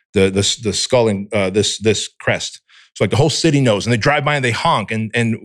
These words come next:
late at night, the cops see us and they whoop, whoop, turn on their lights and, you know, like, a shout out to the project. Like, it's a thing, man. Everyone's, everyone's behind it. Newport Beach lifeguards, whoop, whoop,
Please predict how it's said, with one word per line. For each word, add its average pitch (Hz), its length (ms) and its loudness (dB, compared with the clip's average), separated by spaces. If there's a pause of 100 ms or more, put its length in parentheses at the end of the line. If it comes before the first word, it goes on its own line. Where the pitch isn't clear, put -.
(140)
late 151 260 0
at 147 140 -6
night, 147 240 -2
the 113 80 -2
cops - 320 -2
see 160 100 2
us 120 140 0
and 113 100 0
they 120 60 0
whoop, 339 260 2
whoop, 339 200 6 (120)
turn 151 100 2
on 151 120 2
their 131 80 0
lights 135 320 0
and, 117 160 0
you 139 80 2
know, 113 60 4
like, 110 180 0
a - 20 -4
shout 143 260 0
out 135 140 0
to 139 80 -6
the 135 80 -6
project. 107 420 -2
Like, 120 140 -2
it's 135 120 -2
a 113 40 -8
thing, 151 380 0
man. 139 180 2
Everyone's, 151 300 0 (100)
everyone's 143 240 2
behind 131 320 2
it. - 100 -6 (280)
Newport 160 340 2
Beach 175 300 0
lifeguards, 139 560 0
whoop, 330 180 4
whoop, 339 220 4